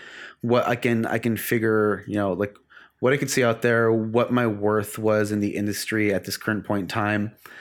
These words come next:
Um, and, you know, I found a place that gave me a really nice offer, and I think I, I had officially known that I would probably be leaving maybe about a month ago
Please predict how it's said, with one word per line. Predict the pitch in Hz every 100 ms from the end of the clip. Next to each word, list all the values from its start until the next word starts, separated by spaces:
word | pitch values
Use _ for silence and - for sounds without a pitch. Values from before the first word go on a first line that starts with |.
| - -
Um, | - 104 104 101 98 95 92 92 _ _ _ _ _ _ -
and, | 107 104 104 104 104 101 101 98 98
you | 104
know, | 107 104
I | 76 101 98 101 101
found | 110 110
a |
place | 104 113 107
that | 107
gave | 104 104
me | 107 101
a | 98
really | 101 101
nice | 95 92
offer, | 95 107 117 110
and | 101 98
I | 95 92
think | 98 107 104 107
I, | 101 98 98 - - - - _ -
I | 110 120 120 -
had | 127 117
officially | 113 147 143 147 143 139
known | 120 120 120 120 117
that | 110 110
I | 107
would | 104 101 -
probably | - 120 135 139
be | 120
leaving | 110 110 107 104
maybe | 101 101
about | 98 - 107 110
a |
month | 104 104 107 135 135
ago | 98 95 90 85